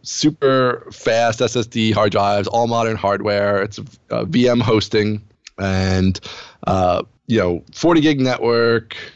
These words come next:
twenty-four seven support, seven-day money-back guarantee. Um, Butov's got sites hosted there. I host a lot of stuff there. I put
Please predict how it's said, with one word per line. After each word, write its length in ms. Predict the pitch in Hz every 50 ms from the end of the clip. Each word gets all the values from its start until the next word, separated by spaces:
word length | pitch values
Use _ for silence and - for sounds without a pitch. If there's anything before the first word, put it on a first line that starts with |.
| - _ -
twenty-four 380 | - - 123 127 110 127 123 110
seven 260 | - 127 117 113 107
support, 840 | - - 98 - - - - - 95 92 95 95 95 95 95 - -
seven-day 340 | - 143 135 131 131 127 120
money-back 420 | 113 113 113 113 104 107 104 104
guarantee. 840 | - 104 101 101 98 92 - - 98 95 95 95 92 95 92 90 92 - - _ _ _ _
Um, 360 | - 90 82 85 87 87 85 - _ _ _ _ _ _
Butov's 760 | - 147 160 - 147 139 143 139 139 127 127 - - - -
got 300 | - - 127 127 123 - - _
sites 320 | - - - 127 127 - -
hosted 300 | 127 123 117 123 120 107
there. 440 | 117 113 110 110 110 107 107 107 104 - - - _ _ _ -
I 120 | - 98 104
host 260 | - 120 117 107 -
a 60 | 113
lot 240 | 104 104 104 107 101 104
of 40 |
stuff 220 | - - 107 - -
there. 320 | 104 104 104 104 101 101
I 80 | 104 101
put 280 | - - 101 98 98